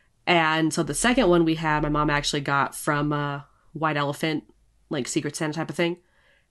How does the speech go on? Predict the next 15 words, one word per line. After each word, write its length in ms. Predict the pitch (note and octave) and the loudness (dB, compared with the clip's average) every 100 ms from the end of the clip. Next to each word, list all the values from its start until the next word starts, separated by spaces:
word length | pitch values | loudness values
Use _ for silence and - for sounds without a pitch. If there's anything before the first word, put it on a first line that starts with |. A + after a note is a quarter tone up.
| _ E3+ | _ -2
And, 520 | D3+ D3 C#3 C#3 - _ _ _ _ _ _ _ _ _ _ _ _ - - | 0 2 0 -4 -8 _ _ _ _ _ _ _ _ _ _ _ _ -20 -4
and 220 | E3 D3+ | 0 0
it 140 | D3+ D3+ | 0 0
was, 400 | D3+ C#3 C#3 - - | 0 0 -4 -6 -4
it's 200 | D#3+ D3+ | -4 -2
a 40 | |
thousand 400 | - E3+ A#3+ F#3+ | 0 2 4 4
pieces. 580 | F3 E3 D#3 D#3 D#3+ - _ _ _ _ - | 4 4 2 0 -2 -8 _ _ _ _ -8
The 420 | D3+ D#3+ D#3 D3+ _ | -2 0 0 -4 _
pieces 340 | G3 E3+ E3 D#3+ | 0 2 2 2
are 100 | D3+ | 2
a 60 | |
bit 140 | D#3+ D#3+ | 2 4
more 140 | F3 | 2
standard. 580 | - D#3+ D3 D3 D3+ | 0 -2 -2 -2 -6